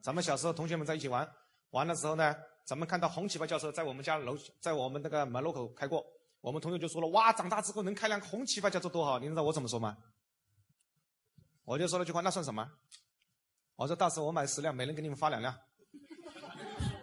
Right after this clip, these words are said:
我讲话那个自信直接将同学征服，同学立刻叫我老大，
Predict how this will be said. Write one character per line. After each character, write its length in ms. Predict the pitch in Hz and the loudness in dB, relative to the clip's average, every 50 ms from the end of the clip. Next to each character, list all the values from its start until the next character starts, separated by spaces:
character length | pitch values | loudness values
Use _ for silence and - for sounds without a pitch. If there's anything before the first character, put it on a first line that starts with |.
| 508 - - - - - - _ _ _ _ _ _ _ _ _ _ | -12 -18 -16 -16 -16 -16 -18 _ _ _ _ _ _ _ _ _ _
我 180 | - 175 254 | 8 8 8
讲 280 | 247 - - 196 185 180 | 10 10 10 8 8 10
话 120 | 185 226 | 10 8
那 100 | 214 226 | 8 10
个 80 | 220 214 | 6 4
自 240 | - - - 254 208 | 6 6 6 6 6
信 180 | - 226 196 | 6 4 4
直 240 | - - 170 214 269 | 2 2 0 0 2
接 200 | - 262 262 233 | 2 2 2 6
将 280 | - 226 208 190 180 190 - | 10 10 10 10 8 2 -6
同 140 | - 165 196 | -4 -2 2
学 100 | 190 190 | 2 2
征 160 | - 208 202 | 2 2 0
服， 200 | 165 135 143 160 - - - - _ _ | 0 -2 -4 -6 -8 -14 -20 -20 _ _
同 160 | - - 196 | -4 -2 -2
学 140 | 196 165 175 | 0 0 0
立 140 | 202 254 226 | 0 0 -2
刻 80 | 190 180 | 0 0
叫 100 | 180 175 | 2 2
我 80 | 160 | 2
老 80 | 139 120 | 2 2
大， 200 | - 151 147 | 2 0 -2